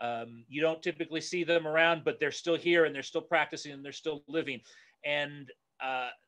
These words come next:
the problem isn't that. The problem is, is that we forget. Our memory, uh, is somehow, um, lost every time something changes and everything,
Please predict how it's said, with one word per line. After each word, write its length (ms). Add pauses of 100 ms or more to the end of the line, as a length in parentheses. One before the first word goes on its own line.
(140)
the 100
problem 460
isn't 300 (960)
that. 320
The 60
problem 400
is, 120
is 100
that 120
we 80
forget. 640
Our 140
memory, 640 (380)
uh, 400
is 180
somehow, 600 (300)
um, 680 (240)
lost 720 (320)
every 180
time 400
something 380
changes 500
and 100
everything, 320